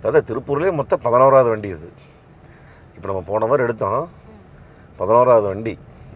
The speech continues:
Speaker 1: இந்த வண்டி.
Speaker 2: ம்.
Speaker 1: அப்-, அப்ப மொத்தமாவே கொஞ்சம் எல்லாம் செலக்டபிள் பர்சன்ஸ் ரொம்ப செலக்ட் பண்ணி தான் எடுக்கிறாங்க.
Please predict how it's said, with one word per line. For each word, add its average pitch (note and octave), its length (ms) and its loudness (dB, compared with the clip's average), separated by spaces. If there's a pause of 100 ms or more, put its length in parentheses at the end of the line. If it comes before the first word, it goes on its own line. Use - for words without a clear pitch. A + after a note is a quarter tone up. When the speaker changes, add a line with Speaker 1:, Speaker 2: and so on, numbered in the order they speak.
(420)
Speaker 1:
இந்த F#2 180 -4
வண்டி. F#2+ 220 -4
Speaker 2:
ம். - 1200 -20
Speaker 1:
அப்-, - 200 -12 (320)
அப்ப F2+ 160 -10
மொத்தமாவே A#2+ 400 2
கொஞ்சம் A#2 220 0
எல்லாம் D3+ 200 -2
செலக்டபிள் C#3+ 500 -2
பர்சன்ஸ் C#3 300 -2
ரொம்ப C3 260 -6
செலக்ட் A#2 320 -4
பண்ணி G2+ 160 -8
தான் A2+ 120 -4
எடுக்கிறாங்க. F#2 460 -8